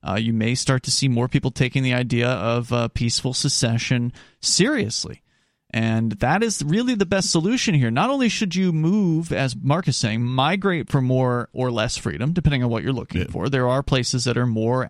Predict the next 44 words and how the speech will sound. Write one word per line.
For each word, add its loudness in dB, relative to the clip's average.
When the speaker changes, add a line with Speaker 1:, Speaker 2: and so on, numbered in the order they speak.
Speaker 1:
apt -4
to 0
what -2
you're, -2
you're -4
searching 0
for. -6
But 0
then 2
you 2
should 2
also 0
ask -2
those 0
places, 0
those -2
politicians 2
in 4
those 0
places 0
or -2
whatever, -2
to 2
say 2
goodbye 0
to -4
the 4
federal 2
government -2
and 0
start -2
talking 0
about 0
secession 0
as -4
something 0
that 0
is -2
a 0
realistic 0
possibility. 0
I 0
know, 0
Mark, -2